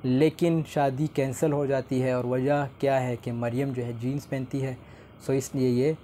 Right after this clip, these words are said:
आ, लेकिन ये पैट्रियटिज़्म हम कह सकते हैं कि इसलिए भी है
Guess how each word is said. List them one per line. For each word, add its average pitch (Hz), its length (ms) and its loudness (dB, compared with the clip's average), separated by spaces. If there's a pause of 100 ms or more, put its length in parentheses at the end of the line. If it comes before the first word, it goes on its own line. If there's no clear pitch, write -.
(280)
आ, 123 180 2 (120)
लेकिन 151 380 0 (120)
ये 170 380 4
पैट्रियटिज़्म 160 680 0 (100)
हम 156 140 0
कह 160 160 2
सकते 156 280 -2
हैं 147 100 0
कि 151 100 -4
इसलिए 160 400 0
भी 151 180 2
है 139 220 0